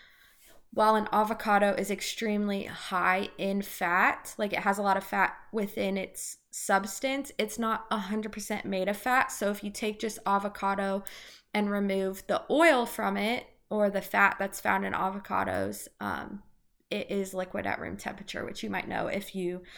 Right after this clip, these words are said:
ever cook with avocado f-, oil, um, that it comes in a bottle and it's liquid when it's sitting out on your counter. So a lot of people already know to look out for palm oils, that those are considered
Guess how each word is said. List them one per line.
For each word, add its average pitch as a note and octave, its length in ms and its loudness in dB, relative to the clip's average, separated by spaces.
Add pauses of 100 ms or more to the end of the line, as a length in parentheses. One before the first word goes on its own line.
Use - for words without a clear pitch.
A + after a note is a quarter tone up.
(460)
ever G3+ 240 4
cook - 320 -4
with F#3+ 200 -4
avocado F#3 520 0
f-, - 220 -12 (520)
oil, F3 640 2 (440)
um, F#3+ 340 -2
that F#3+ 160 2
it - 100 -6
comes G3 220 -4
in F#3+ 80 -2
a F#3 60 -4
bottle E3+ 680 -4 (300)
and F#2+ 200 -4
it's - 340 -10 (280)
liquid G3 460 -2 (540)
when C4+ 140 2
it's - 160 0
sitting G#3 240 0
out G3+ 140 4
on F#3+ 140 2
your F#3 100 -4
counter. - 480 -4
So G#3 600 0
a A3 80 2
lot G#3+ 180 8
of A#3+ 100 -4
people C4+ 240 -4
already C#4 280 2
know G#3 280 0
to G#3 160 -10
look G#3+ 220 -6
out F#3 200 4
for A3 200 -2
palm G3+ 440 -6
oils, G#3 440 0
that F#3+ 200 -4
those G3 220 -4
are G3+ 100 -4
considered G3+ 560 -6